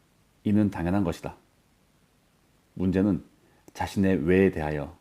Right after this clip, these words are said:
전혀 자각하지 못하는 데 있다. 자신이 왜 그것을 하고 싶은지,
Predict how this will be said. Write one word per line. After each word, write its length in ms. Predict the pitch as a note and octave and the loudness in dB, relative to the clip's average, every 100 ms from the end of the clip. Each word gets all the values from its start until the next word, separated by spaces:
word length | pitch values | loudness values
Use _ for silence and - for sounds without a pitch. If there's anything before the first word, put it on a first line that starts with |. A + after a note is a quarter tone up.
| _ _ _ _ _ | _ _ _ _ _
전혀 280 | - F2+ F2 | -6 -2 -2
자각하지 540 | - E2+ F2+ F#2+ G2 | -6 -6 -4 -2 0
못하는 360 | E2+ E2 F#2 F2 | 0 0 -2 0
데 80 | F2+ | 0
있다. 280 | - - - _ _ _ _ _ _ _ _ _ _ _ _ _ _ | -2 -12 -18 _ _ _ _ _ _ _ _ _ _ _ _ _ _
자신이 340 | G2+ F#2 A2+ | -10 0 2
왜 240 | G2+ F#2+ G2+ | 6 6 4
그것을 360 | E2+ E2 F#2+ | 0 -4 -4
하고 140 | F2 E2 | -4 -6
싶은지, 380 | - E2 C2+ | -6 -8 -8